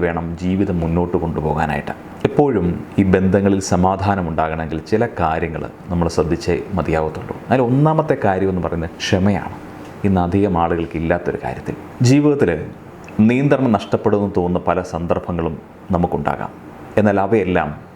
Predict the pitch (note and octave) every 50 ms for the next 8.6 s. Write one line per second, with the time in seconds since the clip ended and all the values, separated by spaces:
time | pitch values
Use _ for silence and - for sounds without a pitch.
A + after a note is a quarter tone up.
0 | - - - - - - - - B2+ A#2 B2 B2+ C3 B2+ B2+ B2 G2+ F#2 F#2 F2+
1 | F2+ F2+ F2+ - - F#2+ F#2 F#2 F#2 F#2 F#2+ F#2+ F2+ E2+ E2 E2+ E2 E2 E2 D#2+
2 | E2 D#2+ - E2+ - - D#2+ D#2 D2+ D#2 D2+ - - - C#2 - - - - -
3 | - - - - - - - - - - G#2 A2+ A2+ G#2 F#2+ F#2 G#2 A2+ - -
4 | - - - - - A#2+ C3 C#3 C#3+ C3+ - A2+ A2+ A#2 A#2+ B2 G#2+ F#2+ F#2 F2+
5 | E2+ F2 F2 E2+ E2+ E2 D#2+ D2 - - - - - - - - A2+ G#2+ A#2 A#2+
6 | - B2+ A2+ A#2 A2+ G#2+ G2+ F#2+ F2+ F2+ F2+ F2+ F2 - - F#2 F2 F2 A#2+ -
7 | F#2 F#2 E2+ F2 D2 D2+ D2 C#2+ C#2 - - - - - - - - - - -
8 | G#2 G#2 G#2+ A2 G#2+ F#2+ F2 E2 E2+ E2 E2